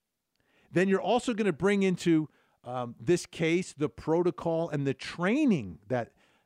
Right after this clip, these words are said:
that Officer Chauvin received as an officer. Was he following his training? Was that was what was in his mind and his intent, that he was executing, not George Floyd, but executing the training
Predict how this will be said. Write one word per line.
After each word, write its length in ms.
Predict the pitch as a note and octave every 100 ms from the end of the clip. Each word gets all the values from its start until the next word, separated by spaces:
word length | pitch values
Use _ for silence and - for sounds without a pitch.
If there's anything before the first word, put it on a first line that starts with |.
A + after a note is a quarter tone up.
| -
that 240 | B2+ G#2 _ _ A#2+
Officer 400 | D3 D3+ E3+ D3
Chauvin 480 | - D#3+ D3+ E3
received 680 | D#3+ E3+ D3 - B3+ G3 G2+
as 180 | A#2+ A2+
an 100 | C#3+
officer. 500 | F3 A3+ E3+ - G#2+
Was 280 | G2 C#3 -
he 100 | D#3
following 560 | - C3+ C#3+ D3+ D#3
his 200 | D3 D3+
training? 580 | - - F#3+ C4 A#3 E2+ _ - _ B2+
Was 200 | C3 A#2
that 320 | F3+ A#3+ -
was 340 | D#3 C#3 - - _ _
what 200 | B2+ -
was 120 | B2
in 100 | D3+
his 160 | C#3 A#2+
mind 400 | B2 C3 B2 A#2
and 140 | A2+
his 220 | C3 B2
intent, 600 | A#2+ G2+ - C3+ G2+ - _ _ _ _ -
that 140 | A#2+
he 160 | A2+ D3+
was 180 | C3 -
executing, 840 | F3 - - - D3 A#2+ B2+ D#3+ D3+ _ _
not 260 | A2+ D#3+ C3+
George 320 | E3 E3 C#3
Floyd, 400 | - G#3+ F3+ C3+
but 160 | C3+ -
executing 600 | D#3 - D#3 - E3 D#3
the 100 | D3
training 640 | C#3 - F#3 B3+ A#3 A2+